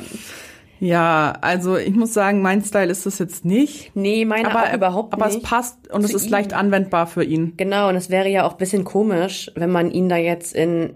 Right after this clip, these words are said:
Speaker 2: einen Gucci-Jogger gesteckt hätte
Speaker 1: Selbstverständlich,
Speaker 2: oder so. <laughs>
Speaker 1: selbstverständlich.
Speaker 2: À la, äh, Jerome Boateng da auf einmal, das wäre natürlich nichts gewesen. Aber, ähm, ja.
Speaker 1: Hat sich gemausert.
Speaker 2: Er sieht jetzt aus wie Justus von den drei Fragezeichen, finde ich.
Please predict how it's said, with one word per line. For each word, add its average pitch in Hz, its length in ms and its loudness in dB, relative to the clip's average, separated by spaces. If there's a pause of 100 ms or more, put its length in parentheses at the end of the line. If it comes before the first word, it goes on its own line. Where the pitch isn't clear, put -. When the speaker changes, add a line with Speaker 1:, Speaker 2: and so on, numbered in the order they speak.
Speaker 2:
einen 165 360 -2
Gucci-Jogger 147 1040 -4
gesteckt 131 500 -10
hätte 131 200 -6
Speaker 1:
Selbstverständlich, 175 880 2
Speaker 2:
oder 311 140 6
so. - 0 -
<laughs> - 100 -4
Speaker 1:
selbstverständlich. 180 640 0
Speaker 2:
À - 20 4
la, 185 340 4 (680)
äh, 180 300 2
Jerome 185 340 -2
Boateng 180 480 2
da 165 160 2
auf 170 140 -4
einmal, 160 240 -2
das 170 160 -4
wäre 185 120 0
natürlich 185 260 -2
nichts 202 200 -4
gewesen. 202 540 0 (400)
Aber, 180 480 2
ähm, 175 420 -2 (440)
ja. 156 220 0 (200)
Speaker 1:
Hat 214 140 0
sich 208 180 0
gemausert. 156 580 2 (640)
Speaker 2:
Er 202 160 4
sieht 226 200 -2
jetzt 240 200 2
aus 208 200 2
wie 185 300 -2
Justus 170 400 -2
von 156 180 -4
den 151 120 -2
drei - 160 -8
Fragezeichen, 147 500 -8
finde 165 260 -6
ich. - 160 -12